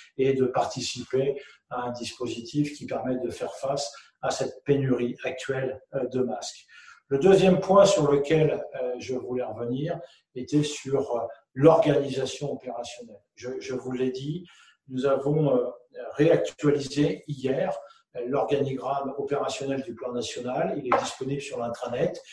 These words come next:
Vous verrez que nous l'avons considérablement, euh, amélioré, euh, et que nous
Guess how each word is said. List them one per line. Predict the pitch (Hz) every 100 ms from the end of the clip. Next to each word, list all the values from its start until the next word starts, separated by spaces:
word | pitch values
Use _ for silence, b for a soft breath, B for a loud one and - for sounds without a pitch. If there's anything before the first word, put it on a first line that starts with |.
| B B B -
Vous | 120
verrez | 139 147 156
que | -
nous | 131 131
l'avons | 131 123 131 139 139
considérablement, | 160 147 - 147 143 139 135 131 135 139 139 139 B B _ -
euh, | -
amélioré, | 143 139 139 131 135 135 135 147 190 - b b _
euh, | 127 123 -
et | 147 135
que | -
nous | 143 139